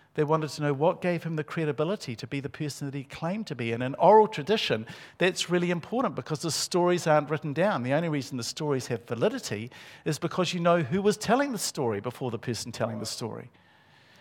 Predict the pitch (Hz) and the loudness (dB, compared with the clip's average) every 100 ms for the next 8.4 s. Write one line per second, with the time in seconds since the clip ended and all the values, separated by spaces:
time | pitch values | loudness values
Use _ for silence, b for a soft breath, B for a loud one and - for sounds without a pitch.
0 | B 127 - 147 147 135 127 - 185 208 | B -4 0 2 2 2 -2 -2 0 0
1 | 123 95 - - - b b b 131 123 | 0 -4 -6 -10 -12 b b b -6 0
2 | 131 123 113 123 101 117 107 117 - - | 0 0 0 -2 -4 -6 -2 -2 -2 -10
3 | - 107 104 95 - 113 107 - 104 104 | -10 -10 -10 -14 -10 -8 -8 -10 -10 -12
4 | 101 - 101 104 - - - b b b | -12 -10 -10 -10 -14 -16 -20 b b b
5 | b b b b b - - 165 156 135 | b b b b b -8 -2 0 -2 -4
6 | 185 196 185 151 160 160 123 107 101 - | -4 -2 -2 0 -2 -4 -6 -6 -6 -6
7 | 127 117 110 98 - - - 117 113 101 | -6 -4 -6 -6 -8 -10 -8 -8 -8 -10
8 | 131 123 113 - | -8 -6 -8 -12